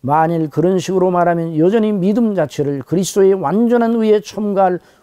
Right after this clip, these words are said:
우리의 의로 보아야 합니다. 그러면 사도가 여기 로마서 삼 장 이십사 절에서 강조하는 대로 믿는 자들이 하나님의 은혜로 값없이 의롭다 하심을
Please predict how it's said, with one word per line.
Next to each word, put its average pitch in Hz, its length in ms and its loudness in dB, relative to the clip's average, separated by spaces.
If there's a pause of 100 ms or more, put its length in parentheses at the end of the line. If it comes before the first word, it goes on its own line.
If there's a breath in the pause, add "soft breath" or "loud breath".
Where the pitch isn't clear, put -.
우리의 254 440 2
의로 208 500 0
보아야 135 480 -2
합니다. 156 480 -6 (460)
그러면 214 340 2
사도가 202 440 0
여기 180 260 0
로마서 202 680 -2
삼 226 320 -4
장 226 200 0
이십사 185 760 -2
절에서 240 380 0
강조하는 180 580 -2
대로 127 280 -4 (440 soft breath)
믿는 233 500 2
자들이 185 280 2
하나님의 220 680 -4
은혜로 226 500 2
값없이 208 520 -4
의롭다 220 680 2
하심을 190 380 -4